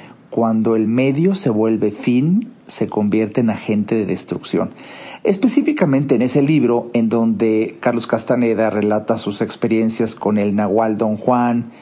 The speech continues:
eh, habla en algún momento sobre los estados alterados de conciencia inducidos por hongos alucinógenos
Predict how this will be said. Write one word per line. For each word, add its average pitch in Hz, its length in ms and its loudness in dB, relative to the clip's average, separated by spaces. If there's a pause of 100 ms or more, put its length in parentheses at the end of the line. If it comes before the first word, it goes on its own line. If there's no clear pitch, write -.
(400)
eh, 147 260 0
habla 208 520 2
en 139 200 0
algún 131 200 2
momento 131 460 0
sobre 113 300 0
los 110 240 -2
estados 120 480 -2
alterados 113 420 0
de 113 80 -2
conciencia 120 680 0
inducidos 113 600 -2
por - 400 -4
hongos 113 440 0
alucinógenos 110 920 -2